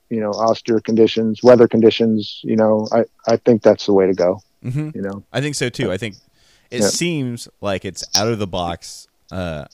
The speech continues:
Speaker 2: well, especially with the strings you're building, like on my bow,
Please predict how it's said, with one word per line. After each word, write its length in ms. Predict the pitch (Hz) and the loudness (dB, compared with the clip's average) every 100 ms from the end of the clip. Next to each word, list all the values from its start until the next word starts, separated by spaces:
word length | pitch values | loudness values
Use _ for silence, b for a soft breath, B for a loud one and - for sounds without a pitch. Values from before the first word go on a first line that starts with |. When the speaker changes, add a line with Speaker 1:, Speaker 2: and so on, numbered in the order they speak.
| - | -8
Speaker 2:
well, 100 | 107 | -6
especially 460 | - - 143 - 113 | -4 -4 -4 -2 -2
with 320 | 104 - - | -4 -8 -8
the 100 | 107 | -6
strings 320 | - 135 107 | -4 -4 -4
you're 80 | 135 | -4
building, 480 | 117 98 90 90 90 b b b b | -2 -4 -6 -12 -14 b b b b
like 200 | - 95 82 | -6 -4 -4
on 140 | 104 | -4
my 200 | 98 113 | -2 -2
bow, 380 | 101 92 90 | 0 0 -2